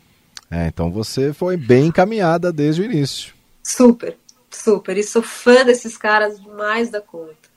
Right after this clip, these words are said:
Speaker 1: Que bacana, Marcela. O que você espera desse trabalho? E C P vem com quantas faixas?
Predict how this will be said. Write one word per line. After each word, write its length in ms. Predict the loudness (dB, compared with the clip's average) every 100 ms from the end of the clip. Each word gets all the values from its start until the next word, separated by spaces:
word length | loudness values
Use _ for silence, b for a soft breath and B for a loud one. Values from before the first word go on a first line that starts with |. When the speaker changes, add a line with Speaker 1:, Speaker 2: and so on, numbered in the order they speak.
| _ _ _ _ _ _ _
Speaker 1:
Que 140 | -10
bacana, 500 | -6 -6 _ -4 -4
Marcela. 560 | -4 -8 -8 -8 -8 -10 B B B B
O 80 | -8
que 120 | -4
você 260 | -2 0
espera 400 | 0 0 0 2
desse 240 | 2 -2 -2
trabalho? 500 | -2 2 4 4 2
E 40 |
C 180 | 0 -2
P 240 | 0 0
vem 200 | 0 -2
com 180 | -2 -2
quantas 360 | 0 0 0 -4
faixas? 720 | -4 -4 -4 -12 -14 -18